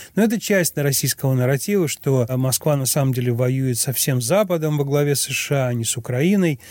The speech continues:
На возможность применения украинскими военными снарядов с объединённым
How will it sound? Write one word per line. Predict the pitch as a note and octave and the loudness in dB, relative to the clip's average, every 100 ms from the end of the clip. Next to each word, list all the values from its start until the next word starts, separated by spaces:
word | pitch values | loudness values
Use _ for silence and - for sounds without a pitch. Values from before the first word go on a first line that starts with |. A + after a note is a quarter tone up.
| - - - - | -20 -20 -18 -2
На | D3+ | 0
возможность | D#3 D#3+ F#3 E3+ D#3+ - - | 2 2 2 2 0 -2 -6
применения | - D3+ D#3+ F3 E3+ D#3 | 0 2 4 2 2 0
украинскими | C3 D3+ D3 - D3+ C#3+ | 0 0 0 0 0 2
военными | C#3+ C#3+ D3+ C#3+ C#3 C3+ | 2 2 2 2 2 0
снарядов | B2+ C#3+ C#3+ C#3 B2 | 0 0 2 2 0
с | - | -2
объединённым | C3+ C3 B2+ C#3+ C#3+ C#3 | -2 -2 0 2 2 2